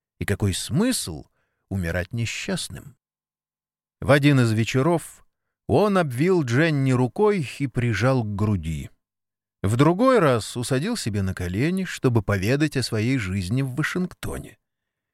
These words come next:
Теперь он не упускал случая погладить ее или поцеловать, но все еще без особой уверенности. Проникать ей в душу слишком уж глубоко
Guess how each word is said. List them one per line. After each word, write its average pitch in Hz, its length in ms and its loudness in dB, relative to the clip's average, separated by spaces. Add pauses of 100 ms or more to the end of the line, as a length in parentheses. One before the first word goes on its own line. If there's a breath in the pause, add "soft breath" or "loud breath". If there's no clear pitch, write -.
(260)
Теперь 131 440 2
он 127 320 2
не 123 80 4
упускал 131 580 2
случая 127 560 -2
погладить 117 760 2
ее 92 340 -2
или 73 260 -8
поцеловать, 73 800 -4 (340 loud breath)
но 160 200 0
все - 160 -4
еще 170 260 -2
без 135 260 2
особой 120 580 0
уверенности. 73 840 -8 (640)
Проникать 123 600 2
ей 113 240 0
в 92 100 -8
душу 101 480 -2
слишком 98 560 -4
уж 85 140 -4
глубоко 95 680 0